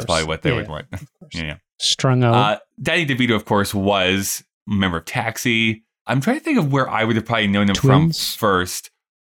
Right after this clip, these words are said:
Speaker 2: Probably
Speaker 1: May-,
Speaker 2: Twins.
Speaker 1: actually, what was the other one he did with Schwarzenegger? Twins and
Speaker 2: He did two with Schwarzenegger? I just remember Twins, honestly.
Speaker 1: I thought he did. Maybe I'm to-, maybe it is Twins I'm just thinking
Speaker 2: Yeah.
Speaker 1: of. Anyways,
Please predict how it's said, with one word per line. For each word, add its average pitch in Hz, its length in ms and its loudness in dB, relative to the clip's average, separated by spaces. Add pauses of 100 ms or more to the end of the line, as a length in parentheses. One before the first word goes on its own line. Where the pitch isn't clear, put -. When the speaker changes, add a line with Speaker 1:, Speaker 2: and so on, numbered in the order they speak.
(200)
Speaker 2:
Probably 151 220 4
Speaker 1:
May-, 120 600 4
Speaker 2:
Twins. - 120 -8
Speaker 1:
actually, 120 760 0
what 123 100 -2
was 127 100 2
the 107 80 2
other 95 160 2
one 80 140 -2
he 80 80 -4
did 80 140 -2
with 78 120 -6
Schwarzenegger? 80 520 -6
Twins 101 420 0
and 85 460 -4
Speaker 2:
He - 100 -20
did 147 200 2
two 160 220 4
with 202 100 4
Schwarzenegger? 208 400 2
I 135 60 4
just 143 200 0
remember 123 240 2
Twins, 107 480 -6
honestly. 117 400 -6
Speaker 1:
I - 20 -6
thought 190 120 -4
he 226 80 -2
did. 151 360 -2
Maybe 131 220 0
I'm 113 120 0
to-, 113 320 0
maybe 160 140 4
it 151 100 4
is 135 100 -2
Twins 104 280 0
I'm 85 120 0
just 78 140 -8
thinking 82 280 -2
Speaker 2:
Yeah. 76 80 0
Speaker 1:
of. - 80 -6
Anyways, 90 420 0